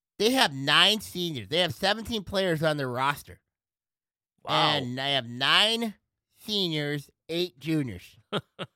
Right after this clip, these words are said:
Speaker 1: And they have
Speaker 2: Talk about
Speaker 1: another
Speaker 2: it.
Speaker 1: four juniors down in their J V. So
Speaker 2: Talk about an upper class heavy team.
Speaker 1: My
Speaker 2: Like,
Speaker 1: goodness.
Speaker 2: I've,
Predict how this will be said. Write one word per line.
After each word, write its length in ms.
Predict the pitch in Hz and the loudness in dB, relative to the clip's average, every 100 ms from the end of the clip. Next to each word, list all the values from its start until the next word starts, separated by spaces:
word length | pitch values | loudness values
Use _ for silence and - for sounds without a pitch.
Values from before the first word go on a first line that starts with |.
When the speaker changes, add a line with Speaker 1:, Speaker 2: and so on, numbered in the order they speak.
| _ 185 - | _ -16 -6
Speaker 1:
And 140 | - 185 | -2 0
they 100 | 185 | 2
have 380 | 196 196 196 180 - | 4 6 4 2 -4
Speaker 2:
Talk 180 | 180 190 | 0 4
about 100 | 175 | 6
Speaker 1:
another 280 | 247 277 | 8 8
Speaker 2:
it. 60 | 247 | 6
Speaker 1:
four 360 | - 247 285 277 | 4 10 10 10
juniors 600 | 185 196 180 185 185 151 - _ 214 | 6 4 4 2 0 -4 -20 _ 6
down 220 | 220 226 | 8 8
in 60 | 214 | 4
their 120 | 208 | -2
J 300 | 180 220 208 | 0 0 0
V. 300 | 196 240 135 | 0 -2 -4
So 420 | - 202 185 170 - _ | -2 0 0 -2 -8 _
Speaker 2:
Talk 200 | - 151 170 | -6 -6 0
about 200 | 117 101 | 0 0
an 100 | 101 | -2
upper 300 | 131 147 110 | 0 0 0
class 440 | - 117 117 101 - | -8 -8 -6 -8 -4
heavy 420 | 117 156 110 87 | -2 -2 -4 -12
team. 60 | - | -4
Speaker 1:
My 220 | 214 170 | 0 0
Speaker 2:
Like, 200 | 117 117 | 0 0
Speaker 1:
goodness. 300 | 233 247 135 | 2 0 -2
Speaker 2:
I've, 200 | 117 113 | -4 -4